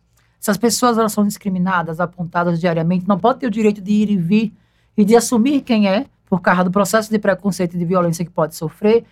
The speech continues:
e tudo isso causa um adoecimento. É, pessoas que têm transtorno de ansiedade, pessoas que têm depressão,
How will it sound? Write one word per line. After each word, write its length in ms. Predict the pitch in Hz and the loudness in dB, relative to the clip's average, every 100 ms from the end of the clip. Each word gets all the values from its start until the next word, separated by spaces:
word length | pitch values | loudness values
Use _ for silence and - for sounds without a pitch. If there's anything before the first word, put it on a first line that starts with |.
| _ _ 254 | _ _ -6
e 60 | |
tudo 260 | 214 320 285 | -4 -2 -2
isso 180 | 254 - | -4 0
causa 340 | 208 220 233 | 0 2 0
um 40 | |
adoecimento. 760 | 269 269 277 311 277 220 - 175 | 2 2 2 0 0 0 -2 -6
É, 80 | 170 | -6
pessoas 320 | 175 - 208 | -6 -2 -2
que 80 | 208 | -2
têm 160 | 202 180 | -4 -2
transtorno 360 | 180 170 180 | -2 -2 -2
de 60 | 175 | -2
ansiedade, 680 | 165 180 165 165 175 170 156 | -6 -12 -4 0 2 0 -4
pessoas 300 | 170 175 165 | -12 -14 -14
que 80 | - | -8
têm 140 | 170 | -6
depressão, 720 | 160 165 156 - 160 156 160 | -6 -10 -14 -6 -2 -2 -2